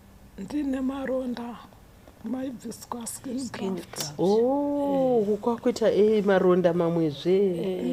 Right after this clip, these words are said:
Speaker 1: Mm.
Speaker 3: Eish.
Speaker 1: Ndakagadzika vanongo pamakumbo. Ndakachema.
Speaker 3: Mm.
Speaker 1: Saka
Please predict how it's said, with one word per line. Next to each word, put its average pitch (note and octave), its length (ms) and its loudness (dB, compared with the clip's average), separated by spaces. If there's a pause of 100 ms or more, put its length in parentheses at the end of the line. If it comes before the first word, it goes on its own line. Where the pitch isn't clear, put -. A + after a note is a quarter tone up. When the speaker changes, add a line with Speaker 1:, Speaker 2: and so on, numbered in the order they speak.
(140)
Speaker 1:
Mm. A#3+ 280 -6 (720)
Speaker 3:
Eish. G3 300 -2 (1600)
Speaker 1:
Ndakagadzika A3+ 720 -8
vanongo A#3+ 440 -2
pamakumbo. A3 840 -8 (1800)
Ndakachema. A#3+ 1080 -8 (1300)
Speaker 3:
Mm. C4 180 -2 (1700)
Speaker 1:
Saka A3+ 680 -8